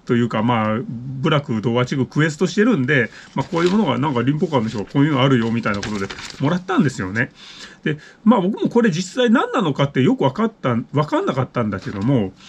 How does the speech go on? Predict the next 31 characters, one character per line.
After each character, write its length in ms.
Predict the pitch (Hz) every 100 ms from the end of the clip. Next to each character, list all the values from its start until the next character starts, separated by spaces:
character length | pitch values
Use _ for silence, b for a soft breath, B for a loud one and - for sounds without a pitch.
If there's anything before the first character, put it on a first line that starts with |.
| B -
あ 80 | 139
の、 260 | 139 135 185
エ 80 |
ヌ 100 | 226
エ 40 | 262
イ 40 |
チ 100 | -
ケ 100 | 262
ー 20 |
党 240 | 226 247 233
の 120 | 240
ね、 220 | 214 131 B -
え、 80 | 143
浜 300 | 254 269 143
田 100 | 104
聡 320 | 139 - 113
参 540 | - 98 87 120 113
議 160 | 101 107
院 100 | 104
議 120 | 107
員、 120 | 92 117
あ 80 | 180
の 80 |
方 180 | 202 202
が 120 | 180
大 180 | 147 135
変 120 | 135
面 160 | 135 151
白 260 | 147 190 139
い 60 |
試 100 | -